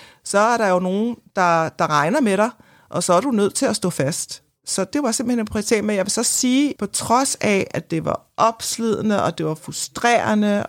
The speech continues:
og alt muligt andet, øh, trættende, så var det hele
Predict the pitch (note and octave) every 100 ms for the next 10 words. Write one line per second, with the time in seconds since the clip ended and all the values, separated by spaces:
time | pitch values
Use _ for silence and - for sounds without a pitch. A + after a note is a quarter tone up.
0 | - F3+ E3 - - - - C4 - -
1 | G3+ G3+ G#3+ - - F3 F#3 G#3+ G#3 -
2 | - G3 F3+ E3+ - F3+ E3 - F#3 G3
3 | _ _ _ _ - - F#3+ G3+ F3+ D#3+
4 | - _ _ - - - A3+ A3+ A#3+